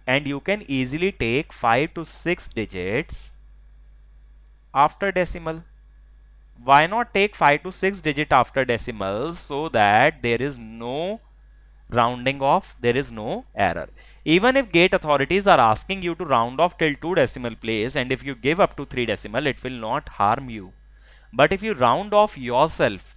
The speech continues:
then it will create an error. So the first thing that you need to be careful about, be careful while calculating. Okay. So whenever you are making a calculation,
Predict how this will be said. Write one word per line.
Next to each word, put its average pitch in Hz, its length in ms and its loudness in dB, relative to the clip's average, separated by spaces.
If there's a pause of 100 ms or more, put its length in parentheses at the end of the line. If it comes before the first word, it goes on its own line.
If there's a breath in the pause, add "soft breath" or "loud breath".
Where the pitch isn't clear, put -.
then 135 160 -2
it 113 160 -8
will 101 200 -8
create 90 320 -8
an 156 260 -6 (120)
error. 78 300 -4 (580 soft breath)
So 175 120 -8
the 214 100 6
first 180 380 2
thing 254 160 -2
that 202 180 8
you 160 100 -6
need 143 220 -2
to 151 80 -6
be 147 80 -2
careful 131 520 0
about, 101 580 0 (440)
be 190 400 -2
careful 127 760 -4 (340)
while 107 400 2 (160)
calculating. 110 840 -4 (1500)
Okay. 180 300 -2 (600)
So - 200 -10
whenever 123 500 2
you 151 200 -4
are 135 100 2
making 123 360 -4
a 156 80 0
calculation, 113 800 -6